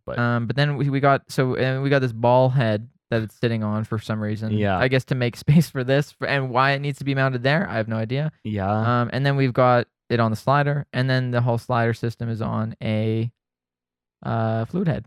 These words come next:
Speaker 1: Cartoni, looks
Speaker 2: And
Speaker 1: like.
Speaker 2: then we also have a <laughs> wireless follow focus
Speaker 1: Up there.
Speaker 2: up there for
Speaker 1: Which
Speaker 2: God
Speaker 1: if,
Speaker 2: knows.
Speaker 1: if, if you were in this magical world, if it was
Speaker 2: Put it
Speaker 1: on the
Speaker 2: down there.
Speaker 1: slider, put it down there.
Speaker 2: Put it
Speaker 1: Because
Speaker 2: on
Speaker 1: then
Speaker 2: the
Speaker 1: you've got your
Speaker 2: handle.
Speaker 1: control, and,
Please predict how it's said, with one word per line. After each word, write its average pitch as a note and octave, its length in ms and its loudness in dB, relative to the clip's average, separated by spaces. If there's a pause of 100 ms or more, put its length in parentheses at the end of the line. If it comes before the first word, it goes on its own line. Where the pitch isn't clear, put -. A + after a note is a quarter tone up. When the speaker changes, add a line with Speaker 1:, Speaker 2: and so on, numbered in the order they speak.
(160)
Speaker 1:
Cartoni, G#2 480 -6
looks G#2+ 200 -12
Speaker 2:
And E3+ 140 2
Speaker 1:
like. - 0 -
Speaker 2:
then F#3 140 2
we F3 100 4
also F3 240 4
have D#3 120 4
a C#3+ 40 0
<laughs> - 0 -
wireless E3 400 4
follow D3+ 260 4
focus E3 400 0 (260)
Speaker 1:
Up A#2+ 140 2
there. A2 360 0 (240)
Speaker 2:
up C3 160 2
there C3 380 4
for B2 160 -4
Speaker 1:
Which A#2 60 -2
Speaker 2:
God B2+ 200 6
Speaker 1:
if, D3 60 4
Speaker 2:
knows. B2+ 220 0
Speaker 1:
if, B2+ 200 -2
if C#3+ 280 0
you D#3 120 2
were B2 220 4
in A#2+ 180 -2
this A#2 180 -2
magical A#2 400 -2
world, G#2 220 2
if G2+ 140 -4
it A#2+ 40 -2
was G2+ 140 -2
Speaker 2:
Put - 80 2
it - 40 2
Speaker 1:
on A2+ 60 2
the - 60 4
Speaker 2:
down F3+ 100 2
there. G#2 100 4
Speaker 1:
slider, A#2+ 340 2
put C#3 120 0
it C#3+ 60 -6
down D#3+ 180 -2
there. C#3 220 -4
Speaker 2:
Put D3+ 80 2
it - 20 4
Speaker 1:
Because E3+ 120 4
Speaker 2:
on - 40 4
Speaker 1:
then - 20 -
Speaker 2:
the E3 60 6
Speaker 1:
you've D#3+ 80 6
got B2+ 120 4
your B2 100 4
Speaker 2:
handle. A#2+ 80 -6
Speaker 1:
control, A#2 580 0
and, F#2+ 140 -4